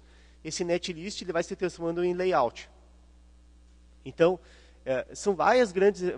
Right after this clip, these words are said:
são várias etapas e dentro de cada etapa existem muitas outras etapas. Principalmente, inclusive essa figura aqui, eu, eu tive que cortar aqui pra poder fazer, a, a, pra ficar mais agradável os slides. Ah,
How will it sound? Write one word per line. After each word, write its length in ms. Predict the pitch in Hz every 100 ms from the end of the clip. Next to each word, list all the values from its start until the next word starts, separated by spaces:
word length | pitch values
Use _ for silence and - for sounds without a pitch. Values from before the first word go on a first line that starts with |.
| -
são 160 | - 175
várias 320 | 160 214 226
etapas 540 | 202 160 151 190 202
e 160 | 185 180
dentro 320 | 151 180 -
de 80 | 196
cada 240 | 196 202
etapa 520 | 196 - 151 196 131 95 - - -
existem 420 | 160 151 190 -
muitas 420 | 202 180 226 233 185
outras 240 | 190 190
etapas. 540 | 190 147 120 95 - - - - - - - - - - - -
Principalmente, 560 | 214 226 208 208 175 -
inclusive 400 | 165 170 190 262
essa 160 | 320 247
figura 360 | 202 165 214 175
aqui, 340 | - 202 180 - -
eu, 140 | 147 151
eu 180 | 147
tive 200 | - 190
que 120 | 214 190
cortar 260 | 170 160
aqui 160 | 165 180
pra 80 | 165
poder 240 | 143 147
fazer, 420 | - 123 135 135 120
a, 320 | 104 78 95
a, 540 | - - 107 107 104 -
pra 140 | 139
ficar 240 | - - 143
mais 160 | 143
agradável 500 | 139 131 117 117 135
os 80 | 123
slides. 460 | 113 107 147 - - - - - - - - - - - - - -
Ah, 240 | 123 127